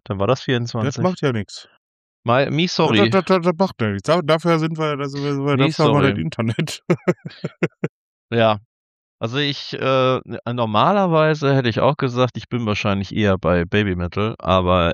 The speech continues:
Speaker 1: äh, Linkin Park zur Zeit werde ich mir die auf jeden Fall anschauen. Äh, Baby Metal im Festivalrahmen fand ich die, ich fand die gut,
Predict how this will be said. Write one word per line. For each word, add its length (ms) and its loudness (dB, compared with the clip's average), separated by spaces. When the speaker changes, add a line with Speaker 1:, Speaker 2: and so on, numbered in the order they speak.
Speaker 1:
äh, 440 0
Linkin 500 -6
Park 560 2
zur 200 -10
Zeit 640 0
werde 180 0
ich 140 -8
mir 180 0
die 160 0
auf 100 -6
jeden 140 -2
Fall 160 -2
anschauen. 600 -4
Äh, 460 -2
Baby 240 0
Metal 640 2
im 200 -4
Festivalrahmen 1200 0
fand 340 -2
ich 160 -6
die, 400 -4
ich 140 -10
fand 180 -2
die 100 -4
gut, 500 -4